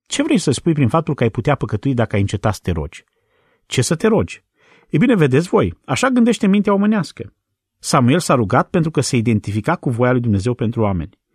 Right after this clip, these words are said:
ca ei să trăiască binecuvântați în legământ. El spune în versetul douăzeci și patru, „Temeți-vă numai de Domnul și slujiți-i cu credincioșie din toată inima voastră, căci vedeți ce putere desfășoară El printre voi.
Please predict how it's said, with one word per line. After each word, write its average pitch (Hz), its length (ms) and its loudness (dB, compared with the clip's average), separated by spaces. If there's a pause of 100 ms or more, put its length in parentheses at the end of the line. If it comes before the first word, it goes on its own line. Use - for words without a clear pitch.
(360)
ca 107 180 -2
ei 117 100 4
să 123 140 -2
trăiască 123 380 -2
binecuvântați 110 680 0
în 110 60 2
legământ. 104 540 -4 (680)
El 117 200 4
spune 147 480 2
în 117 140 2
versetul 120 380 0
douăzeci 117 340 2
și 113 120 -6
patru, 127 320 -2
„Temeți-vă 165 600 0
numai 120 220 2
de 98 100 -2
Domnul 113 420 0 (340)
și - 160 -2
slujiți-i 131 460 0
cu 117 100 -6
credincioșie 104 640 0
din 113 180 0
toată 196 280 -4
inima 123 220 4
voastră, 117 420 -2 (400)
căci 135 180 0
vedeți 110 340 2
ce 151 100 0
putere 143 360 0
desfășoară 113 560 -2
El 104 180 2
printre 92 300 -4
voi. 78 360 -8